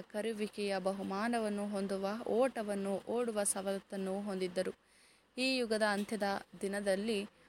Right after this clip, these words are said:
ಅಪೊಸ್ತಲನ ಮಾತುಗಳು ಇನ್ನೂ ಎಷ್ಟು ಹೆಚ್ಚಿನ ಪ್ರಭಾವವನ್ನು ಬೀರುತ್ತದೆ. ಹೌದು, ಇರುಳು ಬಹಳ ಮಟ್ಟಿಗೆ ಕಳೆಯಿತು ಮತ್ತು ಹಗಲು ಮಹಿಮೆಯುಳ್ಳ ಸಾವಿರ ವರ್ಷದ ದಿನವು ಸಮೀಪವಾಯಿತು. ಈಗಲೂ ಮುಂಜಾನೆಯ ಬೂದಿಗೆರೆಗಳು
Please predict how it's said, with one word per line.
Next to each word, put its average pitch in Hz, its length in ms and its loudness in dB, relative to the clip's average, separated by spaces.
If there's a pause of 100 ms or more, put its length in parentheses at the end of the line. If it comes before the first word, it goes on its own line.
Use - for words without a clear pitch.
(140)
ಅಪೊಸ್ತಲನ 240 720 0
ಮಾತುಗಳು 208 680 0
ಇನ್ನೂ 214 360 2
ಎಷ್ಟು - 440 0
ಹೆಚ್ಚಿನ 208 420 -2
ಪ್ರಭಾವವನ್ನು 196 800 -2
ಬೀರುತ್ತದೆ. 185 600 0 (500)
ಹೌದು, 202 380 0
ಇರುಳು 226 320 0
ಬಹಳ 214 320 2
ಮಟ್ಟಿಗೆ 208 400 0
ಕಳೆಯಿತು 202 500 -4
ಮತ್ತು 220 280 -6
ಹಗಲು 233 680 2 (260)
ಮಹಿಮೆಯುಳ್ಳ 247 680 4
ಸಾವಿರ 240 440 2
ವರ್ಷದ 233 340 0 (120)
ದಿನವು 208 320 0
ಸಮೀಪವಾಯಿತು. 214 1000 -2 (400)
ಈಗಲೂ 254 520 4
ಮುಂಜಾನೆಯ 220 680 2 (880)
ಬೂದಿಗೆರೆಗಳು 214 1160 2